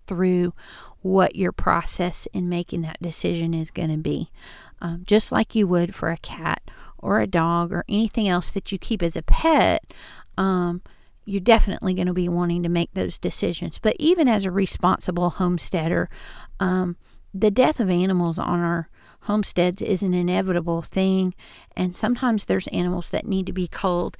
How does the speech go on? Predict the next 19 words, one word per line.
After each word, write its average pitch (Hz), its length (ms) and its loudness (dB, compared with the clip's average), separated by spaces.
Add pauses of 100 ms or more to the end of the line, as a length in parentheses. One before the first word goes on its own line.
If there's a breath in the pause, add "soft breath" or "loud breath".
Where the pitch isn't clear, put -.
(280 loud breath)
and 175 240 -4
we 240 140 4
need 311 240 4
to 214 100 0
know 185 220 4
how 180 220 2
to 185 80 0
deal 170 340 2
with 170 160 -4
those 170 280 0
things - 380 -6
when 175 140 2
they 180 140 0
come, 180 280 0
and 175 140 2
we 190 100 4
need 196 220 2
to 196 80 0
know 180 520 4